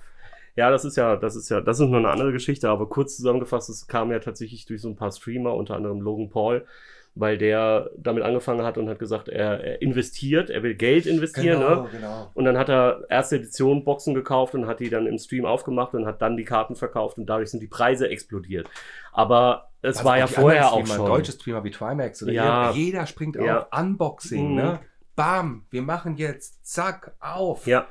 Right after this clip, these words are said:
Speaker 2: Und die Karten werden, ja, ist auch, ist
Speaker 1: Ja,
Speaker 2: natürlich
Speaker 1: ist auch
Speaker 2: klasse.
Speaker 1: mega cool. Also ich, ich hoffe immer noch, dass ich irgendwann mal beim Flohmarkt laufe und so eine Kiste erste Edition da stehen habe, wo gar jemand nicht weiß, <laughs> was es ist. Das wär
Speaker 2: Ich hab
Speaker 1: super.
Speaker 2: so eine.
Speaker 1: Du hast eine?
Speaker 2: Ich hab eine,
Speaker 1: Krass,
Speaker 2: tatsächlich. Ich hab
Speaker 1: krass,
Speaker 2: wirklich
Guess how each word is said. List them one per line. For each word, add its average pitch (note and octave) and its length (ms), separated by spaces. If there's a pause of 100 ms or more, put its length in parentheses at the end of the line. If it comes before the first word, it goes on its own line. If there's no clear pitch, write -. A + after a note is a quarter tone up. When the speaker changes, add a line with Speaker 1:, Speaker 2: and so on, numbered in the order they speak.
(160)
Speaker 2:
Und B2+ 200
die C3 80
Karten E3 320
werden, C3 220 (100)
ja, E2+ 180
ist - 180
auch, - 120 (100)
ist D3+ 260
Speaker 1:
Ja, F#3+ 120
Speaker 2:
natürlich D#3+ 240
Speaker 1:
ist - 0
auch - 180
Speaker 2:
klasse. C#3+ 240
Speaker 1:
mega G#3 380
cool. E3+ 260
Also C3 160
ich, - 160
ich - 220
hoffe D#3+ 200
immer F3 200
noch, E3 100
dass D#3 160
ich E3 80
irgendwann E3+ 320
mal D3+ 160
beim C#3 160
Flohmarkt D#3 380
laufe D#3 240
und C#3 80
so C#3 60
eine C3+ 100
Kiste E3+ 260
erste D3 300
Edition C3+ 340
da D#3+ 160
stehen E3 320
habe, D3+ 240
wo B2+ 80
gar C3+ 100
jemand C3+ 280
nicht - 200
weiß, - 260
<laughs> - 0
was C4 180
es - 160
ist. F#4+ 280
Das - 180
wär C#4 180
Speaker 2:
Ich F#3 100
hab D#3 100
Speaker 1:
super. - 120
Speaker 2:
so - 60
eine. F2 180 (280)
Speaker 1:
Du C3 80
hast - 160
eine? F3+ 360
Speaker 2:
Ich D3 100
hab - 160
eine, G#2+ 240
Speaker 1:
Krass, C#3+ 300
Speaker 2:
tatsächlich. - 280
Ich - 120
hab C3 60
Speaker 1:
krass, D3 200
Speaker 2:
wirklich E2+ 140